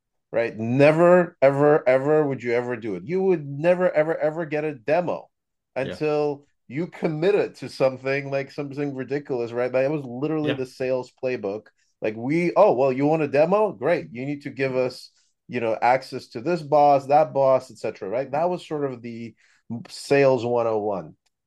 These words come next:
Speaker 1: And I, you know, as an outsider to that sales industry, I always found that a little bit, you know, annoying, t-, frankly, or sort of, I, I understood why it was happening, but it, it felt like it,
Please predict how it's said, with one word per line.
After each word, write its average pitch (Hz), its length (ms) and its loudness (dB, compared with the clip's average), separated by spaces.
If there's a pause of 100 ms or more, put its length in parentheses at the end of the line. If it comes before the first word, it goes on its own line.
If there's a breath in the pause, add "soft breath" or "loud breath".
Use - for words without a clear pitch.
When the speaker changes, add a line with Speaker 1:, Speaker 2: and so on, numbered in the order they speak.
(160)
Speaker 1:
And 170 100 0
I, 233 320 0
you 175 160 -4
know, 175 240 -2
as 143 160 -2
an 143 140 0
outsider 139 540 0
to 110 160 -12
that 104 220 -2
sales 113 380 -6
industry, 120 480 -4
I 123 40 4
always 151 300 -2
found 117 320 -4
that 104 140 0
a 101 60 -6
little 95 260 -8
bit, 90 280 -8 (220)
you 104 120 -10
know, 82 260 -6 (140)
annoying, 92 540 -4 (160)
t-, - 140 -20
frankly, 92 480 -2
or 90 200 2
sort 110 320 2
of, 104 120 -6 (240 loud breath)
I, 120 220 4
I 127 120 8
understood 160 380 4
why 123 300 8
it 147 60 6
was 151 160 0
happening, 156 560 2
but 123 160 -2
it, 113 140 -10 (100)
it 120 140 -8 (140)
felt 147 480 0
like 113 220 -4
it, 113 320 -10